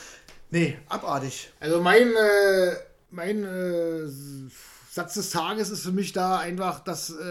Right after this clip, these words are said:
Speaker 2: alle mal ein bisschen runterfahren sollten. Beruhigt euch mal ein bisschen, ne? Also, äh, nimmt nicht mal alles so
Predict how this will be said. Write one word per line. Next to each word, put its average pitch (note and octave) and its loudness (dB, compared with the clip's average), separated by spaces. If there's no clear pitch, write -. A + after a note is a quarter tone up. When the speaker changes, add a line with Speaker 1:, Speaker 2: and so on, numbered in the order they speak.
Speaker 2:
alle D3+ -6
mal E3 -2
ein E3 -2
bisschen D#3 -6
runterfahren E3+ -4
sollten. E3 -4
Beruhigt F3+ -6
euch G#3 -14
mal F#3 -6
ein E3+ -6
bisschen, E3 -8
ne? F3+ -6
Also, D3+ 0
äh, - -18
nimmt G#3+ -4
nicht G#3 -2
mal G3+ -4
alles G3 -10
so F#3 0